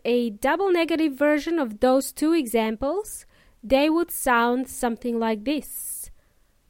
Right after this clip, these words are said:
"I will not buy no Nutella." <laughs> "I am not going nowhere tonight." More examples would be, "I haven't done nothing."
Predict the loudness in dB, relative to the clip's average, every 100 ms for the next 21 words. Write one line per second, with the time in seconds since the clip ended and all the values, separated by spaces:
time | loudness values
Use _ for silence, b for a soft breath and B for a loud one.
0 | _ _ _ _ 0 2 4 2 0 2
1 | 0 -2 -8 0 4 6 6 2 0 4
2 | 6 4 2 -2 -2 -2 -2 -4 B -6
3 | -6 B -14 -20 -20 -20 -20 _ 4 4
4 | 4 2 2 4 4 4 6 6 6 6
5 | 4 0 -4 0 2 2 -2 _ -20 -20
6 | _ _ _ _ _ _ -4 2 4 2
7 | 2 2 2 0 -2 -4 -4 -2 0 0
8 | 0 b b b b _ 2 2 2 0
9 | 2 2 0 0 2 2 2 0 -2 -2
10 | -2 0 -2 -4 -6